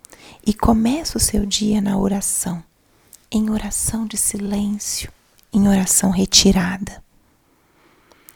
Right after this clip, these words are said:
Olha quantas coisas esse evangelho nos revela sobre a pessoa do nosso Senhor. E eu convido a que hoje você simplesmente contemple esse Jesus humano,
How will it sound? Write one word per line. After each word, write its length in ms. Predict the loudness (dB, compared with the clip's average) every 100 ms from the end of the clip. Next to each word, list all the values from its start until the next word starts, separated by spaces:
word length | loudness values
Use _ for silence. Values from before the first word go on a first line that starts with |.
| -20 -6
Olha 220 | 0 0
quantas 420 | 0 -2 0 -2
coisas 280 | 0 0 2
esse 160 | 2 2
evangelho 420 | 2 2 2 2
nos 160 | 0 0
revela 640 | 0 2 2 0 -2 -8 _ -20 -20 -12 -2
sobre 260 | 2 4
a 40 | 6
pessoa 300 | 6 4 2
do 120 | 0
nosso 260 | 0 0
Senhor. 460 | 0 0 -2 -2 -4 _ _ _ -20 -20 -18 0
E 80 | 2
eu 80 | 4
convido 360 | 2 2 2
a 60 | 0
que 160 | 2
hoje 200 | 2 2
você 240 | 2 2 4
simplesmente 580 | 2 2 0 0 -2 -4
contemple 920 | -4 -6 -4 -4 -4 -6 -6 -6 -6 _ _ -20 -20 -12 0
esse 240 | 0 2
Jesus 400 | 0 2 0 0
humano, 580 | 0 0 0 -2 -4